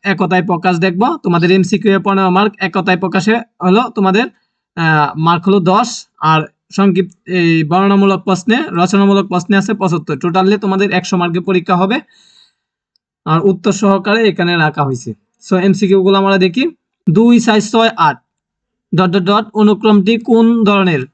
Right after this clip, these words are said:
এটা হলো অসীম, এটা চলমান, যেটা থামবে না, সেটাই অসীম। মাইনাস দুই, তারপরে মাইনাস চার, মাইনাস দুই, জিরো, দুই। হ্যাঁ, অনুক্রমটি সাধারণ অন্তর কত? অন্তর হলো দুই। এরপরে আমরা দেখি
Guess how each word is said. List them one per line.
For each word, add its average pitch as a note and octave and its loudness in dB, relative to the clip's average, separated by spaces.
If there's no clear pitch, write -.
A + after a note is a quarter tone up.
এটা E3 0
হলো G3+ 2
অসীম, G#3+ 0
এটা E3 -2
চলমান, F#3 0
যেটা F#3 -2
থামবে G3+ 0
না, A3+ 0
সেটাই G3+ 0
অসীম। F#3+ 0
মাইনাস G3+ 4
দুই, G#3 2
তারপরে F#3 0
মাইনাস F#3+ 0
চার, G#3 0
মাইনাস F#3+ 2
দুই, A3+ 0
জিরো, G#3 2
দুই। E3+ 2
হ্যাঁ, A#3 0
অনুক্রমটি G#3+ 2
সাধারণ G3+ 0
অন্তর G#3 2
কত? F#3 0
অন্তর F#3 0
হলো G3 0
দুই। F3+ 2
এরপরে F3+ 0
আমরা G3+ 2
দেখি G3 2